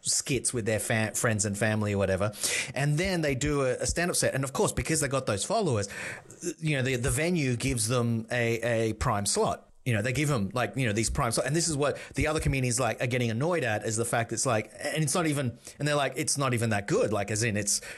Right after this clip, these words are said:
doesn't translate well, but they still get the spot, which it's like, but the rest of us have got material. But it's, the venue's argument, of course, is like, "Yeah, but you can't put,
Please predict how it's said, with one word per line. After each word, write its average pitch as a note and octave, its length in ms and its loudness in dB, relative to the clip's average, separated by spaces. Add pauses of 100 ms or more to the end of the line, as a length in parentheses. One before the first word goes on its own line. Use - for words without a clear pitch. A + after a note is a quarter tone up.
doesn't B2+ 220 2
translate C#3 460 0
well, A#2+ 140 2
but A#2+ 140 -2
they C3 140 0
still F3 280 2
get C3 220 -2
the A2+ 80 -2
spot, - 540 0 (420)
which D#3 300 0
it's - 140 0
like, C3+ 180 0
but D#3+ 180 -2
the C#3+ 100 0
rest F3 280 0
of D3+ 80 0
us C3+ 160 0
have B2+ 120 0
got C3+ 200 0
material. C3+ 580 0
But A2+ 160 0
it's, - 240 0 (280)
the C#3+ 60 2
venue's E3 400 2
argument, A#2+ 300 0
of A2+ 80 0
course, B2+ 240 2
is A#2 100 0
like, A#2+ 200 0
"Yeah, C#3+ 160 0
but G#2 160 -4
you C3 100 2
can't C3 260 -2
put, C#3 380 -2